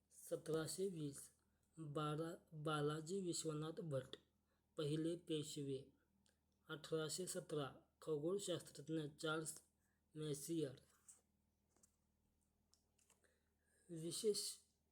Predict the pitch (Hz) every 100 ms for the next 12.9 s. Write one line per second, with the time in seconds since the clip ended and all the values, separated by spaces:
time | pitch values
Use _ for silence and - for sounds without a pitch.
0 | - 151 156 147 135 - - - - _
1 | - _ _ _ _ _ 196 156 - -
2 | - - - - _ - 135 170 170 -
3 | - 208 269 202 185 165 151 160 143 -
4 | _ _ _ _ _ _ _ 160 165 156
5 | 160 175 180 247 - - 156 139 139 165
6 | 294 - 160 151 170 143 139 - _ _
7 | _ _ _ _ _ _ 165 160 160 180
8 | 185 190 185 - 185 180 202 254 - _
9 | _ - - 156 165 185 - 156 147 -
10 | - - 170 160 139 143 - _ _ _
11 | _ - 160 180 - - - - - _
12 | - 190 160 151 - 196 180 151 -